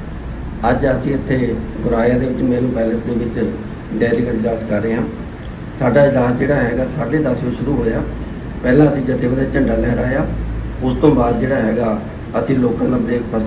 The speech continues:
ਕਰਵਾ ਕੇ, ਜਿਹੜੇ ਸਾਥੀ ਆਏ ਨੇ ਬਾਹਰੋਂ ਡੈਲੀਗੇਟ, ਬ੍ਰੇਕਫਾਸਟ ਕਰਵਾ ਕੇ ਅਸੀਂ ਆਪਣੀ ਜਿਹੜੀ ਕਾਰਵਾਈ ਹੈਗੀ ਆ,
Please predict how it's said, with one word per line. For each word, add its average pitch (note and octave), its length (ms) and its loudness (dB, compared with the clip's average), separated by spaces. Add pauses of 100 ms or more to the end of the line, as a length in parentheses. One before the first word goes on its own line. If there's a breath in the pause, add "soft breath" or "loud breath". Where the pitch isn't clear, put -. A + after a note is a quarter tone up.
ਕਰਵਾ A2+ 200 0
ਕੇ, A2 60 -2
ਜਿਹੜੇ A#2 160 -2
ਸਾਥੀ A2 300 0
ਆਏ G#2+ 120 4
ਨੇ A2 80 4
ਬਾਹਰੋਂ A2 300 0
ਡੈਲੀਗੇਟ, G#2 380 0 (420)
ਬ੍ਰੇਕਫਾਸਟ A#2 520 0
ਕਰਵਾ A2 280 2
ਕੇ A2+ 200 2
ਅਸੀਂ A2 200 -2
ਆਪਣੀ G#2+ 220 0
ਜਿਹੜੀ G#2+ 160 0
ਕਾਰਵਾਈ G#2 400 -2
ਹੈਗੀ G2 300 -2
ਆ, F#2+ 60 0